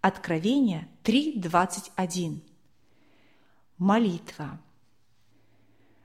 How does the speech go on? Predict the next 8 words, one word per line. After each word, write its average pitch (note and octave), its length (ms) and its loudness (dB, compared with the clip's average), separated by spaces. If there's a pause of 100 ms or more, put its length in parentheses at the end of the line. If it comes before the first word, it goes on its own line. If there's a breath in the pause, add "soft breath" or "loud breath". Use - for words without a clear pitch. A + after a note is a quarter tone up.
(120)
Господь B3+ 840 2 (100)
господствующих, F#3 1500 0 (880 soft breath)
да B3 200 8
приидет E4+ 460 10
царствие B3 640 4
Твое, F3+ 600 2 (720 soft breath)
благословенный D4 1120 10
вовеки. C4 720 6